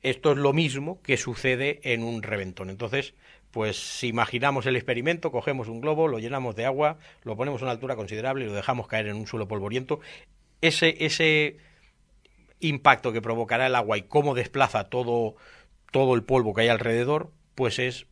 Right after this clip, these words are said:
mm, un símil de lo que vendría a ser esos reventones húmedos. Yo creo que con esto más o menos se podrán hacer una idea y, sobre todo,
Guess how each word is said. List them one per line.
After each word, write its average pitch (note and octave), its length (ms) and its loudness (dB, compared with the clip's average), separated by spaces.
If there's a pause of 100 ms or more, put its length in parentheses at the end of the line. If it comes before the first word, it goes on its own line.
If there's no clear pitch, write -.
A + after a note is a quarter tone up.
mm, G#2+ 460 -8
un C#3+ 220 -2
símil B2+ 400 -2
de A2+ 100 -4
lo G#2 100 -4
que A#2 80 -4
vendría A2 340 -2
a - 40 -4
ser A2 240 -4 (280)
esos A#2+ 280 -2
reventones G#2 840 -4 (300)
húmedos. - 560 -10 (560)
Yo C#3 100 2
creo D#3 140 8
que D#3+ 80 6
con D3 160 4
esto E3 420 4
más C#3 460 2
o C#3 60 2
menos C#3 280 -4
se C3 80 2
podrán B2+ 280 0
hacer B2+ 200 0
una B2 160 -2
idea B2+ 280 2 (440)
y, A#2 120 -6
sobre G2 240 -2
todo, B2 400 -2